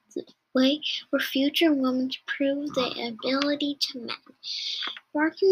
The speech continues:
became her extraordinary life by building a school, providing free education for hundreds of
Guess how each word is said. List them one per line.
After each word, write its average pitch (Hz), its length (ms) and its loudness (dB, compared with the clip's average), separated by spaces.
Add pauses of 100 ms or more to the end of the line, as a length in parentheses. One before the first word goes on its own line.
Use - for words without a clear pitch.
became 285 540 0
her 269 80 0
extraordinary 302 800 -2
life 262 340 -2 (100)
by 233 120 -4
building 240 460 -2
a 240 100 -8
school, 302 480 -2 (400)
providing 247 360 -4
free 302 360 0
education 262 640 -2 (240)
for 254 220 -8 (920)
hundreds 294 800 0
of 302 80 -10